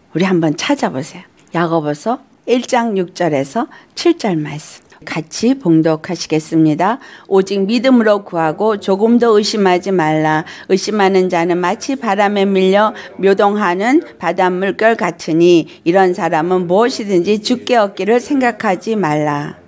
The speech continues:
아멘. 이 말씀은 어떠한 상황일지라도 믿음으로 구하고 조금도 의심하지 말라는 거예요. 오늘 이 시편 기자도 그랬고 아브라함도 그랬어요.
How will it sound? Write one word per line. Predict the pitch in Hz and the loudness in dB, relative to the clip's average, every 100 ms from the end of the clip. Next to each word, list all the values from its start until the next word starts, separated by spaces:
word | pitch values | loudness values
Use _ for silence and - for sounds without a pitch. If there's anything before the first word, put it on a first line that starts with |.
| - | -8
아멘. | 160 160 160 151 151 180 - - | 0 2 4 2 -2 -8 -18 -8
이 | - | 2
말씀은 | 285 254 240 220 214 220 214 - | 4 4 -2 -6 -6 -6 -8 -4
어떠한 | - 226 - 302 339 | -2 -2 0 2 2
상황일지라도 | 339 - 339 359 330 240 220 - 170 165 202 175 - - _ | 0 2 4 6 6 4 0 -4 -2 -2 0 0 -2 -16 _
믿음으로 | 190 214 415 415 302 277 | -4 0 2 2 2 0
구하고 | 269 - 180 170 196 | -2 -2 -2 0 -4
조금도 | 196 - 220 277 427 453 381 | -6 -6 0 0 2 2 2
의심하지 | 320 - 226 - 196 208 - _ | 0 0 0 0 -2 -6 -10 _
말라는 | 151 175 190 160 147 | 0 2 2 2 -4
거예요. | 73 165 - - | -10 -14 -18 -6
오늘 | - 254 285 - | 2 4 4 2
이 | 277 | 0
시편 | 277 349 - 370 | 0 -2 2 2
기자도 | 339 262 - 254 226 262 | 2 0 0 0 2 0
그랬고 | 254 196 170 - 147 123 - - | 0 -4 -4 -2 -4 -4 -8 -10
아브라함도 | - 220 247 277 262 208 196 | -2 -2 -2 -2 0 -2 -4
그랬어요. | 190 170 143 - - | -6 -6 -6 -8 -16